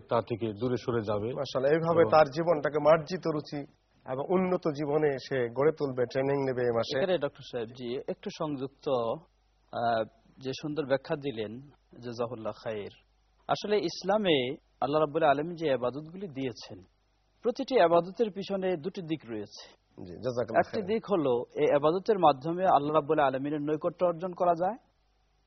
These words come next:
Speaker 3: আরেকটি দিক হলো এই ইবাদতগুলি পালনের মাধ্যমে নিজের ও সমাজের যে একটা আদর্শ বা একটা উত্তম পরিবেশ সৃষ্টি করে নিয়ে আসা সম্ভব হয়।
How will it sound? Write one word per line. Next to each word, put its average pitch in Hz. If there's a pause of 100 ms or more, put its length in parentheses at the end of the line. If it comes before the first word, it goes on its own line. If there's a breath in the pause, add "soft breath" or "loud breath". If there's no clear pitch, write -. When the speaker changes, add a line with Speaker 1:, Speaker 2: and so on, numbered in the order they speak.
Speaker 3:
আরেকটি 220
দিক 226 (100)
হলো 110
এই 156
ইবাদতগুলি 196
পালনের 165
মাধ্যমে 110 (440)
নিজের 185 (100)
ও 170 (140)
সমাজের 170 (520)
যে 135
একটা 151
আদর্শ 143
বা 131
একটা 139
উত্তম 170
পরিবেশ 208
সৃষ্টি 202
করে 156
নিয়ে 127
আসা 113 (140)
সম্ভব 110
হয়। 104